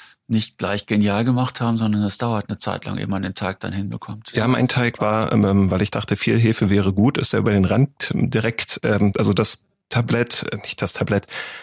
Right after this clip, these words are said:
Speaker 2: das Backblech hat sich dann direkt mit dem Herd verbunden.
Speaker 1: Oh ja.
Speaker 2: Das war so gut. Äh, ich hatte dann Kekse, die ich rausbrechen musste. Und so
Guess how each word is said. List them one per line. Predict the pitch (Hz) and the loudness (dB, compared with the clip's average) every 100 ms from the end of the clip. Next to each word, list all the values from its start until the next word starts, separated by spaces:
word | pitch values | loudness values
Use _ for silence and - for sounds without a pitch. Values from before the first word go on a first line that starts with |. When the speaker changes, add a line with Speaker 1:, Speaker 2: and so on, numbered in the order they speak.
| - - | -20 -8
Speaker 2:
das | 101 - | -4 -2
Backblech | 113 113 - 107 - | -2 -2 2 2 0
hat | 104 | -2
sich | - 98 - | 0 0 0
dann | 101 98 | 2 2
direkt | 98 98 - | 2 0 0
mit | 101 95 | 0 2
dem | 95 | 0
Herd | 92 95 | 0 0
verbunden. | - 95 101 98 87 90 - - | -2 0 2 4 4 0 -4 -2
Speaker 1:
Oh | 123 | 0
ja. | 135 131 - | 2 0 -2
Speaker 2:
Das | 107 - | -2 2
war | 104 | 2
so | 95 113 | 4 4
gut. | 113 120 131 - | 4 4 4 -2
Äh, | - | -2
ich | - - | 0 -2
hatte | 107 | 0
dann | 107 107 | 2 2
Kekse, | - 113 113 - | 2 0 0 0
die | 95 | 0
ich | 104 | 0
rausbrechen | 107 95 - - 110 101 | 0 0 -2 -4 0 4
musste. | 101 98 - | 4 4 4
Und | 107 107 | 4 4
so | 104 | 4